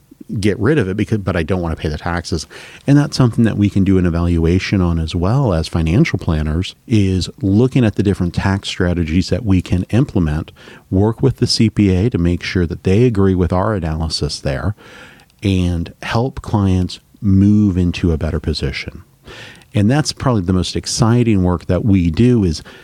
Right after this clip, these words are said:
taking that financial plan and then helping clients implement their investments and really move them into a place where hopefully they have a lot less worry and fear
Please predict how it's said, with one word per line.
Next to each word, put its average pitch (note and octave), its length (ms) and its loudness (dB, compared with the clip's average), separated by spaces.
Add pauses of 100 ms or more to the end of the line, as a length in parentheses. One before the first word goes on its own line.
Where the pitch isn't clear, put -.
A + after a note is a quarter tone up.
(260)
taking C#3 400 2
that G#2 200 0
financial F2 500 0
plan F2 320 0
and E2+ 100 2
then E2 80 0
helping E2+ 360 -2
clients D#2+ 600 -2 (360)
implement A#2 480 2
their F#2+ 200 2
investments D#2 760 -2 (560)
and F#2 240 0
really F#2+ 280 2
move F2 280 2
them E2+ 140 0
into E2+ 320 -2
a E2 40 -4
place - 440 -2
where D#2+ 300 0 (240)
hopefully F3 380 2
they G2 160 0
have F#2 140 -2
a F2 40 -4
lot F2+ 300 0
less F2+ 240 -2
worry F2 340 0
and D#2+ 200 -2
fear F2 460 0